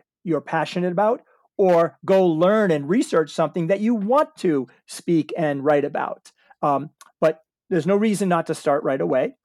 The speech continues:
Then surround yourself with the right team. There are so many more resources today because of covid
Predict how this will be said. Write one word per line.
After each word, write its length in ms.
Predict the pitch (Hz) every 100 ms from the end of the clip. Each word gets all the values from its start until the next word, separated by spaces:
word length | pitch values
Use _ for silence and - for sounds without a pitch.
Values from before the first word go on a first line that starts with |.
| _ _ _ -
Then 240 | 170 175 -
surround 540 | - 170 156 160 180
yourself 440 | 185 - 156 143
with 180 | - 135
the 80 | 147
right 280 | 135 135 -
team. 420 | - 139 139 139 _ _ _ _ -
There 160 | 214 160
are 100 | -
so 360 | - - 156
many 220 | 180 190 185
more 200 | 175 156
resources 640 | 151 156 151 147 - 147
today 260 | - 143 127
because 360 | 135 151 156
of 140 | 196 -
covid 440 | 175 139 123